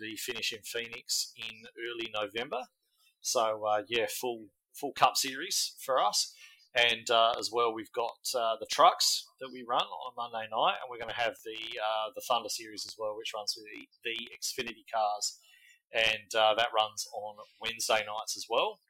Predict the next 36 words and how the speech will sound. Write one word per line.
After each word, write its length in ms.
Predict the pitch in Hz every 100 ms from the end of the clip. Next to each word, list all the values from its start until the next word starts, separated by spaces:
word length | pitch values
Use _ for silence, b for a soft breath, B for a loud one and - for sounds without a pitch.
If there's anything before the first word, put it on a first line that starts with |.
| _
Uh, 220 | 113 107 107
we're 60 | 107
gonna 160 | 120
be 80 | 107
sticking 460 | - - - 113 107
with 100 | 101
our 160 | 110 101
traditional 420 | - - - 104
short 340 | - 120 120
seasons 440 | - 120 117 117 -
for 80 | 110
those, 340 | 131 101 - b b b _
but 100 | 113
there's 160 | 113
also 320 | 117 104 - 110
a 420 | 107 107 110 107
little 380 | 107 110 113 101
bit 120 | 104
of 80 | 101
a, 220 | 110 104 101 104 -
uh, 420 | 104 104 101 104 104
little 160 | 120
bit 120 | 120
of 40 | 101
a 60 |
tweak 320 | - 131 123 -
coming 220 | 110 107
for 100 | - 110
those, 160 | 123 147
which 180 | 120 -
we're 140 | 110
gonna 120 | 101 98 98
announce 360 | 101 95 -
in 120 | 98 98
the, 300 | 98 _
uh, 100 | 98